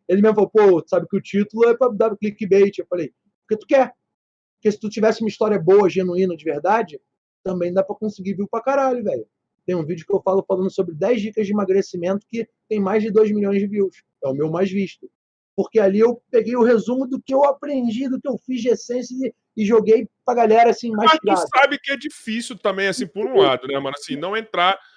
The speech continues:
Speaker 2: em certos assuntos, porque, assim, é... Qual... mas sabe qual que é o meu interesse? Qual que é o meu interesse?
Speaker 1: Quiser.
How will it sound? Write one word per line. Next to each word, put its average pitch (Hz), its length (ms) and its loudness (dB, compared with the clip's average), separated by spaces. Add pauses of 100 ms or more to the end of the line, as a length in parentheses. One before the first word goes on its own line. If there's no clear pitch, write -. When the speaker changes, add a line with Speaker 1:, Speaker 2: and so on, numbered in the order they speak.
(140)
Speaker 2:
em 185 100 -10
certos 190 400 -4
assuntos, 185 560 -4
porque, 202 200 -8
assim, 190 380 -4 (420)
é... 160 320 2 (1000)
Qual... 277 180 6
mas 214 140 4
sabe 202 240 2
qual 240 160 4
que 254 80 0
é - 20 8
o 240 60 4
meu 233 80 4
interesse? 196 440 4
Qual 196 140 4
que 208 80 -4
é 220 60 2
o 214 40 2
meu 208 80 4
interesse? 185 480 2 (560)
Speaker 1:
Quiser. 131 640 -4